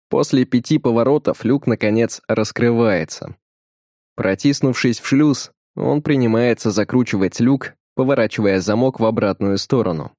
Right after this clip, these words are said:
В его глазах мутнеет, а в ушах звенит.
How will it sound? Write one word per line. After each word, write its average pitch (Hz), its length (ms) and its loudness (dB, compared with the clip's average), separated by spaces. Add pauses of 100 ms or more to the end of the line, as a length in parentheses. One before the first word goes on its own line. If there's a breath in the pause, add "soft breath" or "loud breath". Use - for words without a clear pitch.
(520 soft breath)
В - 40 -6
его 135 240 2
глазах 123 520 0
мутнеет, 113 720 0 (340)
а - 80 -6
в 117 80 -2
ушах 107 340 0
звенит. 104 680 -2